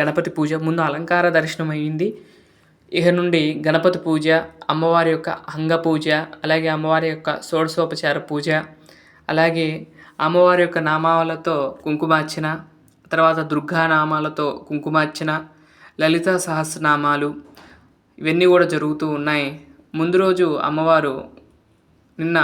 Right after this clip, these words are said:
అంటే నిన్న గాయత్రీదేవిగా దర్శనం ఇచ్చారు కదండి అమ్మవారు. ఆ అలంకారాన్ని తీసేసి ఉదయం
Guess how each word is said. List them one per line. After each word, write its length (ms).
అంటే 220
నిన్న 260
గాయత్రీదేవిగా 800
దర్శనం 380
ఇచ్చారు 300
కదండి 280
అమ్మవారు. 340
ఆ 80
అలంకారాన్ని 600
తీసేసి 520
ఉదయం 360